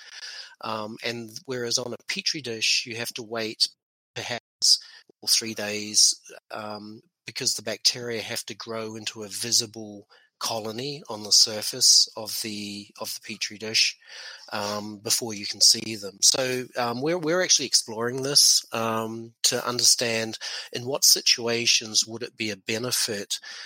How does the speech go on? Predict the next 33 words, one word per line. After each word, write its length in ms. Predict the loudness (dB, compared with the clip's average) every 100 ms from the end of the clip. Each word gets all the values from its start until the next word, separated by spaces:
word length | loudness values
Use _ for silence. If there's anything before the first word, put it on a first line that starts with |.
| 0
to 120 | 0
be 140 | 0 0
able 240 | 0 -2
to 140 | -2
identify 580 | 0 0 0 0 -2 -2
growth 380 | -4 -6 -4 -4
of 120 | -4
bacteria, 920 | -4 0 0 0 -2 -2 -2 -2 -4 -8 -14 -16 -12 -4
um, 540 | -2 -2 -4 -6 -12 -10
time 320 | -6 -6 -6
or 120 | -6
a 40 | -4
third, 380 | -2 -2 -4 -2 0
third 300 | 0 0 -4
of 100 | -6
the 120 | -2
time, 500 | -2 -2 -8 -10 -14 -20 -20 _ -6
um, 320 | -4 -4 -4
versus 380 | 4 6 6 2
a 140 | 0
petri 320 | -2 -2 -2
dish, 300 | -6 0 0
and 140 | 0 -4
where 200 | -4 -4
would 140 | -4
that 200 | -6 -6
be 100 | -10 -8
beneficial? 640 | -8 -6 -4 0 -2 -2 2
So 280 | 4 4 -2
that, 200 | -6 -10
you 80 | -10
know, 80 | -10
the, 240 | -8 -8